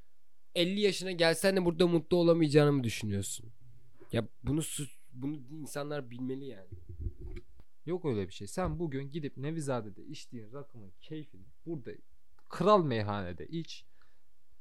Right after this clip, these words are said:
Speaker 2: C N Tower'ın üstüne otursunlar. <laughs> Önüme de bir litre rakı versinler. Mutlu olamam abi. Yok, olay zaten burada patlıyor. Bu yüzden mutsuzum burada.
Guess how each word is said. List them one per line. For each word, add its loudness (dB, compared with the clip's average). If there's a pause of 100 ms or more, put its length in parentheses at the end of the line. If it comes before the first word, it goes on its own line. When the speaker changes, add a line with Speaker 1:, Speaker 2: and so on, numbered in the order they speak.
(140)
Speaker 2:
C 4
N 0
Tower'ın 2
üstüne -4
otursunlar. -2 (460)
<laughs> -12
Önüme 8
de 8
bir 4
litre 2
rakı 2
versinler. 2
Mutlu -4
olamam -2
abi. -6 (300)
Yok, 2
olay 2
zaten 0
burada 6
patlıyor. -6 (240)
Bu 0
yüzden -2 (160)
mutsuzum -8 (180)
burada. -8